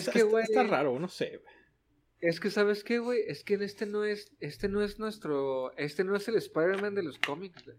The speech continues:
Speaker 2: Y esta no es la M J que nos conocemos, güey. Y esta no hay, no, no son, güey, no son. Es que, es que ya nos acaban de explicarlo, güey. O sea,
Speaker 1: Sí.
Speaker 2: probablemente, güey, el Spider-Man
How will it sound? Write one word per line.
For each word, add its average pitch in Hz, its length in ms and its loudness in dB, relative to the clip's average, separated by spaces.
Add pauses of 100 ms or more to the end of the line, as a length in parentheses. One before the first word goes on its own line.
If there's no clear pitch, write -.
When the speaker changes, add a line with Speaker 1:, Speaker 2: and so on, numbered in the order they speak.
(1700)
Speaker 2:
Y 127 100 0
esta 135 220 2
no 185 160 4
es 190 140 2
la 196 180 2
M 202 260 0
J 202 320 4
que 202 100 -2
nos 190 180 -4
conocemos, 156 800 0
güey. 127 280 0
Y 127 200 -6
esta 131 420 -6
no 160 220 -2
hay, 147 260 -4
no, 151 180 -6
no 156 180 -2
son, 220 360 2
güey, 156 160 0
no 160 100 -6
son. 226 400 -8
Es 131 160 -10
que, 196 280 -2 (460)
es 156 220 2
que 220 180 -4
ya 214 120 4
nos 214 160 2
acaban 170 320 0
de 208 60 -4
explicarlo, 202 580 -4
güey. 143 180 -12 (140)
O 151 100 -4
sea, 156 220 -2
Speaker 1:
Sí. 170 180 0 (140)
Speaker 2:
probablemente, 208 600 6
güey, 240 320 6
el 156 180 8
Spider-Man 208 580 0